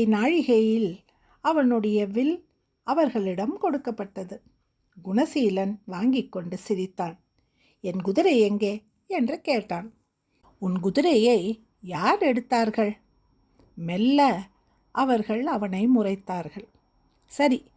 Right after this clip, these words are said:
என் குதிரை எங்கு வேண்டுமானாலும் போகட்டும், நான் நடந்தே போகிறேன்." அவன் வில்லை தோளில் தூக்கி வைத்து கொண்டான்.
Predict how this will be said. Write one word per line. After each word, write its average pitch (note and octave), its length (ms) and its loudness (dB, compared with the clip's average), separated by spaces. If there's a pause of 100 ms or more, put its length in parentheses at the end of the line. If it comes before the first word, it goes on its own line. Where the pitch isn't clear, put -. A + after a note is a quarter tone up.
(340)
என் F3 320 0
குதிரை C#4 440 2
எங்கு A#3 280 2
வேண்டுமானாலும் G#3+ 840 0
போகட்டும், A3 540 -2 (480)
நான் C#4 280 -2
நடந்தே B3 480 4
போகிறேன்." F#3 520 -4 (520)
அவன் E3+ 320 -6
வில்லை A3+ 440 2
தோளில் G3+ 420 -2
தூக்கி G3 300 -10
வைத்து F3+ 360 -10
கொண்டான். F#3 420 -6